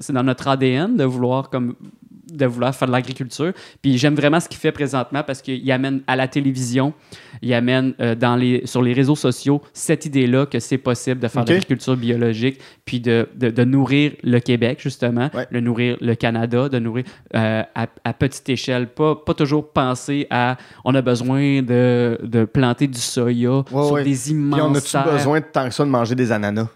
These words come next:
Speaker 1: Exactement aussi. Ben, lui, c'est, c'est ça qu'il dit, là, beaucoup. C'est
Speaker 2: Ouais.
Speaker 1: comme, faut qu'on, faut que le Québec soit, soit, euh, soit capable de reconnaître qu'est-ce qui est bon pour, pour lui
Speaker 2: Ouais.
Speaker 1: dans son assiette, puis
Speaker 2: Ben, c'est
Speaker 1: qu'il
Speaker 2: toute une
Speaker 1: fasse
Speaker 2: notion
Speaker 1: comme
Speaker 2: de, d'indépendance alimentaire.
Speaker 1: indépendance
Speaker 2: Ouais.
Speaker 1: alimentaire, mais aussi comme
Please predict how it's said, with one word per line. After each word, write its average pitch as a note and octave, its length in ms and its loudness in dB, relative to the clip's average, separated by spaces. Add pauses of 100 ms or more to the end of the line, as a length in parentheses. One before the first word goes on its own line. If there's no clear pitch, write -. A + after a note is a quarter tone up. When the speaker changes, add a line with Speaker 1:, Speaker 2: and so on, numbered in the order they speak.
(120)
Speaker 1:
Exactement A#2+ 600 -2
aussi. A#2+ 400 -2
Ben, F3 260 2
lui, F3+ 120 0
c'est, D#3 180 0
c'est C3+ 160 -4
ça D3 140 0
qu'il C#3 160 -10
dit, A#2+ 240 -4
là, G3+ 100 2
beaucoup. D3+ 340 0
C'est D3+ 140 -2
Speaker 2:
Ouais. A#2 80 2
Speaker 1:
comme, C3+ 220 2
faut D3+ 180 -2
qu'on, C#3+ 220 0 (260)
faut D#3+ 120 2
que D#3 80 -2
le D3 40 4
Québec C#3 340 0
soit, B2+ 380 0 (220)
soit, B2 640 2
euh, A#2 360 2 (100)
soit C3 200 -2
capable C#3+ 420 0
de B2+ 140 2
reconnaître C3 540 0 (100)
qu'est-ce F3 220 -4
qui C#3 160 -2
est B2+ 40 0
bon C3+ 200 0
pour, B2+ 420 -2 (220)
pour C3 180 2
lui C3 140 4
Speaker 2:
Ouais. D#3+ 60 2
Speaker 1:
dans C3 180 0
son C#3 180 0
assiette, C3+ 400 0
puis C3+ 80 -2
Speaker 2:
Ben, C3+ 40 2
c'est B2+ 60 -4
Speaker 1:
qu'il C#3+ 100 2
Speaker 2:
toute C3+ 80 2
une D3 80 2
Speaker 1:
fasse D3 100 0
Speaker 2:
notion C#3+ 180 2
Speaker 1:
comme A#2 80 -6
Speaker 2:
de, A#2+ 40 -12
d'indépendance B2+ 580 0
alimentaire. A2 500 -2
Speaker 1:
indépendance D#3 540 0
Speaker 2:
Ouais. E3 60 2
Speaker 1:
alimentaire, D#3 460 0
mais E3+ 120 0
aussi C#3 340 -4
comme D3+ 380 0